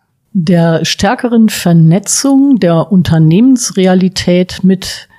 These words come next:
dem gesellschaftlichen Umfeld. Ich habe den Eindruck, dass relativ häufig Volkswirtschaftslehre und Betriebswirtschaftslehre zu stark separiert sind. Nicht überall, aber häufig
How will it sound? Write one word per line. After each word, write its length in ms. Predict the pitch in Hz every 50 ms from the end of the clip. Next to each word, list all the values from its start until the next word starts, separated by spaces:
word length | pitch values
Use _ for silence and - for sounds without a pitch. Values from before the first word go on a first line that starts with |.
| _ _ -
dem 140 | 175 170 156
gesellschaftlichen 840 | 170 151 165 160 165 175 - - 175 - - - 160 - - 170 -
Umfeld. 680 | - 156 156 160 160 - - - 127 127 131 135 - -
Ich 140 | - - -
habe 120 | 175 - -
den 160 | 165 156 151
Eindruck, 460 | - 156 170 175 190 196 185 180 -
dass 260 | - 160 151 - - 147
relativ 520 | 151 180 202 202 - - 175 - - -
häufig 500 | 170 165 170 180 - - 175 - - - - - - - - - - - _ _
Volkswirtschaftslehre 1400 | - - - 180 180 180 - - - 190 190 - - - 185 180 - - - - 165 165 165 170 170 170 175 175
und 380 | 170 139 139 147 156 160 - - _ _ _ _ _
Betriebswirtschaftslehre 1120 | - 170 147 - - 226 233 - - 185 - - 185 170 - - - 175 165 165 156 165
zu 300 | 151 - - 190 180 180
stark 680 | 180 - - - - - 160 165 170 170 175 - - -
separiert 600 | - - 180 147 - 170 143 175 196 254 254 -
sind. 460 | - - 247 226 226 233 233 - - _ _ _ _ _ _ _ _ _
Nicht 320 | 180 196 196 196 - - -
überall, 640 | 190 147 160 147 147 - 165 185 208 240 247 233 - - - - - - - _ _ _ _ _
aber 300 | - 180 165 175 165 151
häufig 600 | 185 180 180 196 196 - - 185 175 - - -